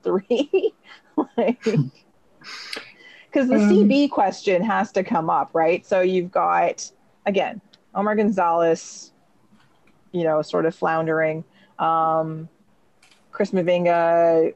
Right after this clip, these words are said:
Speaker 1: obviously still the C B that you're gonna keep, a little bit injured. Zavaleta was suspended, but still, again, not really your starter. Luke Singh, not quite ready for prime time.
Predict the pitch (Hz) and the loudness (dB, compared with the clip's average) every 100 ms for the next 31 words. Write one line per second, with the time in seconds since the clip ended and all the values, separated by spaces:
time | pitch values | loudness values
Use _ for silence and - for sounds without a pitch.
0 | - 170 180 - 165 165 170 160 165 165 | -2 0 -2 0 -2 0 -2 -2 -2 -2
1 | 160 160 127 160 151 156 - 180 170 160 | 2 0 0 -2 -4 -6 -4 -2 0 0
2 | 156 156 - 180 175 180 175 170 170 160 | 0 0 -2 -2 0 2 2 2 0 -2
3 | _ _ _ _ 180 170 165 202 220 208 | _ _ _ _ -4 -2 2 2 2 2
4 | 202 196 190 185 185 175 170 165 - 160 | 2 4 4 4 4 4 2 -2 -6 -6
5 | - 170 - 220 208 202 196 190 185 170 | -6 -12 -4 -2 2 2 4 4 2 0
6 | - 165 139 - 185 175 165 160 160 160 | -4 -4 -4 -4 0 2 2 0 -4 -4
7 | 160 165 156 156 156 - 196 185 185 180 | -4 -2 0 0 -4 -4 -2 2 2 2
8 | 180 185 - 233 226 220 226 _ - 240 | 0 -2 -4 0 0 -2 -4 _ -6 -6
9 | - 233 196 196 196 190 - 196 185 185 | -2 -2 0 2 0 -4 -4 -2 0 -2
10 | 196 180 175 175 175 | -2 0 0 0 -2